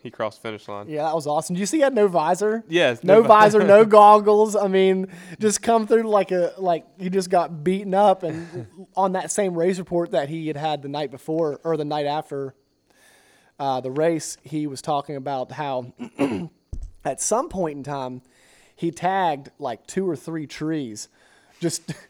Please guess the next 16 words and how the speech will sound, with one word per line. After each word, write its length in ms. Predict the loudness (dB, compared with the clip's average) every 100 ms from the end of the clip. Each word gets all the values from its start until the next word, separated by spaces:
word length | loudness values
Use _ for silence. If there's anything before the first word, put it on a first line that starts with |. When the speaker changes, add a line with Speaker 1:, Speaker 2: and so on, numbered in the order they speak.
| _
Speaker 2:
<laughs> 280 | _ -12 -8
with 180 | -6
the 120 | -4 -2
rear 260 | 0 0
end, 240 | -2 -4 -6
just 220 | -8 -2
back 240 | -2 -2
and 100 | -6
forth. 320 | -6 -6 -6
You 80 | -8
know 80 | -10
how 140 | -8
that 240 | -8 -8 -8
goes 180 | -8 -4
Speaker 1:
Yeah. 80 |
Speaker 2:
sometimes. 520 | -6 -6 -8 -8 -10